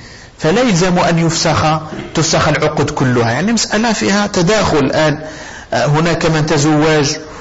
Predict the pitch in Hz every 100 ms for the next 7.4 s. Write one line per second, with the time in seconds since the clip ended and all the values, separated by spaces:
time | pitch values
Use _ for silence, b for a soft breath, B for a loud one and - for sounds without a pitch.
0 | B - 156 160 165 160 147 156 156 147
1 | 156 156 147 147 147 160 147 156 160 156
2 | 160 180 185 196 - - - 170 165 202
3 | - - 214 202 - 160 - 160 156 196
4 | 240 190 170 180 185 160 160 165 123 104
5 | 120 135 151 151 B B 170 185 180 -
6 | 175 202 185 160 160 156 120 - 151 165
7 | 156 180 170